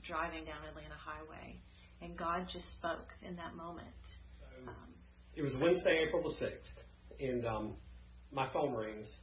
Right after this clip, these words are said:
Speaker 2: while I'm at work, and it's Fran, and, um, you know, she tells me, "Hey, you know, we've got this profile that's come up," um, and they really need an answer, like, worst case in the morning, but they really want an answer today.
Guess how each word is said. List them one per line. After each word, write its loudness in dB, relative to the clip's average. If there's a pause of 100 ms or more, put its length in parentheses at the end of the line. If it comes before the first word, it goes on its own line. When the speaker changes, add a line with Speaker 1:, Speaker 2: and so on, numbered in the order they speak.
(220)
Speaker 2:
while 2
I'm -2
at -4
work, -6
and 0
it's -4
Fran, -2
and, -6
um, -8 (640)
you 2
know, 0 (140)
she -4 (160)
tells 4
me, 0
"Hey, 4 (220)
you 0
know, 2
we've 0
got 4
this -6
profile 4
that's -6
come -4
up," -6 (560)
um, 0 (240)
and -4
they 4
really 6
need 0
an -2
answer, -2
like, -4 (400)
worst 6
case 2
in 0
the 0
morning, 0
but -4
they 0
really 0
want -2
an -2
answer -6
today. -2